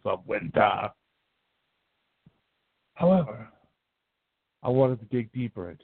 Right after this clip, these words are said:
this, because the whole point behind this new segment, Strange Truths, is to reveal the truth,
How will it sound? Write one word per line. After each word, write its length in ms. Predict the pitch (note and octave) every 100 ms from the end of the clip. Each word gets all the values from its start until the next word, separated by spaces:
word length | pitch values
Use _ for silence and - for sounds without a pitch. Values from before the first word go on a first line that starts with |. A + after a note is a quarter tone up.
| _
this, 140 | F3+ - _ _ _ _ _ _ _ _ _ _ _
because 120 | G2 F#2+
the 100 | -
whole 220 | C3+ C3+
point 360 | - C3+ B2
behind 480 | - A2 C3 C3 C3
this 100 | A#2+ -
new 140 | C#3 B2 _
segment, 380 | B2+ B2 B2+ C3 _ _ _ _ _ -
Strange 560 | - A#2+ D3 D3 D3 D3+ - -
Truths, 240 | D3 D#3 - _ _ _ _ _ _ _ _ _ _ _ _ _ _ _ _ _
is 100 | A2 - -
to 100 | A2 _ _ _ _ _
reveal 560 | G2 F2+ G#2+ A#2 F2+ - _ _ _ _ _ _ _ -
the 60 | - -
truth, 200 | - G#2+